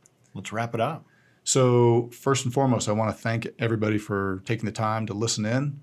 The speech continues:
Speaker 2: Um, Aaron, thank you for your, your time on this, and, uh, I wanna thank those companies that, uh, um, you know, that, that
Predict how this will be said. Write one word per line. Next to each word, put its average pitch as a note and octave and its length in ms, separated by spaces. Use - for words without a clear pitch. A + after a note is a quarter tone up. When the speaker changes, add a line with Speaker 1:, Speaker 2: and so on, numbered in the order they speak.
Speaker 2:
Um, G2 480
Aaron, B2 300
thank G2+ 160
you - 60
for - 120
your, F#2 340
your G#2 120
time G2+ 280
on F#2+ 180
this, F#2+ 320
and, F#2 500
uh, F2+ 220
I - 80
wanna F#2+ 160
thank G2+ 220
those F#2+ 140
companies F#2+ 500
that, F#2 300
uh, F2+ 140
um, F2+ 540
you A2 120
know, F2 220
that, F#2 200
that F#2 200